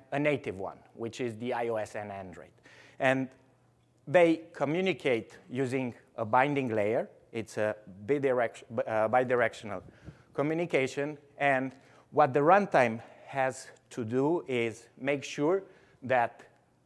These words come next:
uh, if Xamarin needs those objects, those native shouldn't be clean, or if it doesn't need them anymore, they should say to the native mechanism to, uh, that it can free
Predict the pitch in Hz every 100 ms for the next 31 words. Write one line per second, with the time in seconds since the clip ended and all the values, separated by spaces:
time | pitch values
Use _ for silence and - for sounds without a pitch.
0 | _ 117 110 107 104 104 - _ 156 165
1 | 202 - - - _ _ _ _ 117 143
2 | 170 165 139 127 131 156 120 127 110 127
3 | 117 110 101 95 _ - 107 110 120 117
4 | 107 101 82 - _ _ _ _ _ -
5 | 135 120 117 110 - 98 104 180 - _
6 | _ _ _ _ _ - 151 160 185 180
7 | 143 135 143 127 151 151 147 - - 127
8 | 160 135 131 120 107 104 104 98 104 -
9 | _ 117 127 - 156 147 - - 139 113
10 | 113 - 117 123 135 160 143 120 - 113
11 | 110 - 104 104 107 143 139 _ _ _
12 | - 131 147 127 117 113 - - 127 -
13 | 131 120 - - 127 120 117